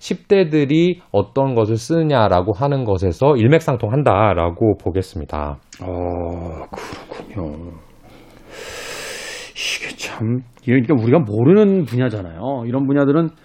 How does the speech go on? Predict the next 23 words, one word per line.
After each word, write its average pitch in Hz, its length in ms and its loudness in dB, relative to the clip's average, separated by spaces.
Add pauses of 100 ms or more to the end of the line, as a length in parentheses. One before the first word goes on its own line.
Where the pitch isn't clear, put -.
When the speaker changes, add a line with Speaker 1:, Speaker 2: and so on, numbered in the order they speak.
(680)
Speaker 2:
사실은 - 380 0
일부러 180 380 4
공부를 165 520 4
하고 170 240 2
쳐다보지 180 420 0
않으면 143 420 2
모르는 147 320 2
분야이기 139 380 2
때문에 120 260 -2
상대적으로 151 1040 0
그 120 100 -12
기업의 143 280 4
가치에 123 440 -4
비해서 120 460 0 (440)
관심도가 123 460 0
떨어지고 139 360 0
그래서 120 160 -4
저평가돼 139 500 2
있을 113 220 -2
가능성이 110 380 -6
많다. 85 320 -10
말하자면 127 460 4
Speaker 1:
네. 135 40 -12